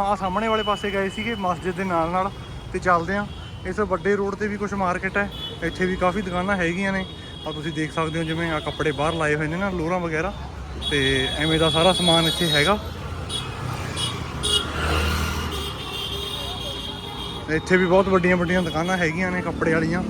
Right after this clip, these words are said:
ਤੇ ਖਾਣ ਪੀਣ ਵਾਲੀਆਂ ਬਹੁਤ ਨੇ ਇੱਥੇ ਜਾਮਾ ਮਸਜਿਦ ਦੇ ਨੇੜੇ।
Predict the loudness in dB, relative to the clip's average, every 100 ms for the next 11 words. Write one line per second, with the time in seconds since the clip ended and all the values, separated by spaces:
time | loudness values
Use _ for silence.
0 | -2 0 2 4 4 4 4 6 6 6
1 | 6 6 6 4 6 6 4 4 2 2
2 | 0 2 0